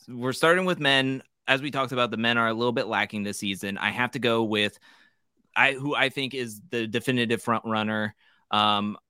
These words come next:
and I'm gonna go with Leroy, uh, making his triumphant return. He looked absolutely incredible, uh, last time we saw him. And to me, he is by and far, uh, the best,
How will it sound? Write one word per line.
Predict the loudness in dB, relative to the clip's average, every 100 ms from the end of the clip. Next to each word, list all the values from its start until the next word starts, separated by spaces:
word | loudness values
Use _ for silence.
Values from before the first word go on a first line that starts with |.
| _ _ 0
and | 2 2 0 -2
I'm | -2 -2
gonna | -2
go | -4 -2
with | -4 -6
Leroy, | -10 -6 -2 0 2 2 4 4 2 _ _ _ _ _ -6
uh, | -2 -2
making | -2 -4 -4
his | -6
triumphant | -2 0 0 -2 -6
return. | -6 -6 -6
He | -4
looked | -4 -6 -8 -4
absolutely | -4 -2 -6 -4 -4
incredible, | -6 -8 -14 -4 0 2 2 0 -2 -6 _ _ _ _ _ -4
uh, | -2 0
last | 0 0
time | -4
we | -6
saw | -2 -2
him. | -2 -4 -6 -6
And | -8 -8
to | -4
me, | 0 2 2 0
he | -4 -4 -2
is | 0
by | 0 2
and | 0 0
far, | -2 -2 -2 -2 -6 _ _ _ _ _
uh, | -2 -2 -2
the | -4
best, | -2 -2 -2 -6 -12 -16